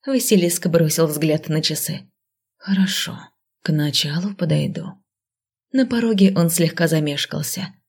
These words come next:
"И да, Аарон, надеюсь, ты не станешь никого прикрывать, и на проверку они явятся в полном составе". Глаза темного сощурились. "А ты как думаешь?" "Думаю,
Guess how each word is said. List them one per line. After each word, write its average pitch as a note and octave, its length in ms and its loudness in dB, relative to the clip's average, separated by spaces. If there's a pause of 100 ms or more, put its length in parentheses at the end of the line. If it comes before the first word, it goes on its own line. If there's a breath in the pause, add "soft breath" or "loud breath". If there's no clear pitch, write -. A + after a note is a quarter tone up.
(340)
"И D3+ 280 -2
да, F#3 460 2
Аарон, E3+ 500 -10 (760)
надеюсь, G#3+ 600 0
ты E3 140 -2
не D#3 100 4
станешь D#3+ 540 0
никого D3+ 360 0
прикрывать, E3+ 880 -2 (280)
и D#3+ 140 0
на D3+ 180 0
проверку D#3 760 0 (360)
они A3+ 300 0
явятся F3 500 0
в - 120 -12
полном G3 440 -4
составе". - 680 -8 (920)
Глаза G#3+ 420 6
темного F3 460 6
сощурились. D#3 760 -2 (440)
"А F#3 180 6
ты F#3+ 200 4
как F#3 320 0
думаешь?" - 500 -4 (720)
"Думаю, F#3 600 2